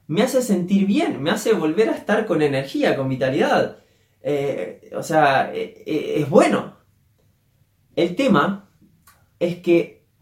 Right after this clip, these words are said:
no nos han enseñado, no nos han enseñado, y esto, mira, si sencillamente no estás en el camino espiritual, en el camino del crecimiento, en el camino de apostar a una mejor salud,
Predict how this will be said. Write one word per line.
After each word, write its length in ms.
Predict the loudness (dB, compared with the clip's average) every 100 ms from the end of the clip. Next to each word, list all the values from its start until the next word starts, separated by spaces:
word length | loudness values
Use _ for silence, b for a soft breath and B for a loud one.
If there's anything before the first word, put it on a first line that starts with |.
| -8
no 300 | -4 2 2
nos 180 | 2 -2
han 140 | 0
enseñado, 1000 | 2 0 -2 -6 0 0 0 -4 -8 -14 _ _ _ _ _ -8
no 160 | 0 2
nos 160 | 2
han 100 | -2
enseñado, 460 | -8 -8 -8 -6 -4
y 100 | -4
esto, 460 | -4 -2 -2 -4 b b b b b _ _ _ -6
mira, 300 | -6 -6 -14
si 160 | -10 -6
sencillamente 800 | -6 0 0 0 0 0 0
no 100 | -2
estás 500 | -4 0 2 2 -2
en 120 | -8 -6
el 100 | -4
camino 280 | -4 -2 -6
espiritual, 640 | -6 -8 -4 2 2 2
en 80 | -2
el 100 | -6
camino 380 | -6 -6 -4 -4
del 160 | -4
crecimiento, 760 | -8 -14 -10 -6 -2 -2 -2 -2
en 120 | -2
el 40 |
camino 380 | -4 -6 -4 -4
de 100 | -2
apostar 400 | -4 -6 -6 -2
a 100 | -2
una 160 | -4 -8
mejor 300 | -6 -8 -6
salud, 480 | -4 0 0 0